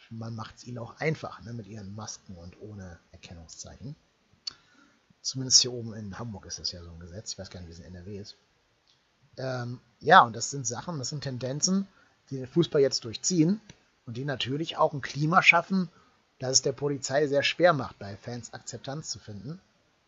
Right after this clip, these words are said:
Und die eben auch diese, diese Rufe von wegen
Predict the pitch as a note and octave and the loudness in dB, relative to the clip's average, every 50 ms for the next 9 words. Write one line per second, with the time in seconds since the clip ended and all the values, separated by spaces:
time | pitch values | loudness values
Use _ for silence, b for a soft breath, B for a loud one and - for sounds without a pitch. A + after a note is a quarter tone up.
0 | _ _ C3 B2+ B2 - - B2 B2+ A2 C3 C3 C#3 C3 B2 - - B2 A#2+ B2+ | _ _ -12 -12 -10 -10 -10 -10 -10 -8 -8 -6 -6 -6 -8 -8 -8 -8 -6 -4
1 | B2 B2 A#2 A2+ A#2 A2+ A#2+ B2 B2 C#3 C#3 - D3+ B2+ - C3 C3 B2 B2+ C3 | -4 -4 -4 -6 -8 -10 -10 -10 -10 -10 -8 -6 -6 -6 -6 -6 -6 -4 -2 -2
2 | C3 B2 C3 | -2 -2 -4